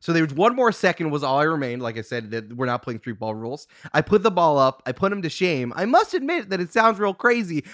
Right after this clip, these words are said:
but the ball went in and he cried like a baby. Shaq wept because Aaron Carter, a thirteen-year-old boy,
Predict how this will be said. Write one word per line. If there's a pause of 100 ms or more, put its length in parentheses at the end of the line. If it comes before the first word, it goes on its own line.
but
the
ball
went
in
and
he
cried
like
a
baby. (160)
Shaq
wept
because
Aaron
Carter,
a
thirteen-year-old
boy,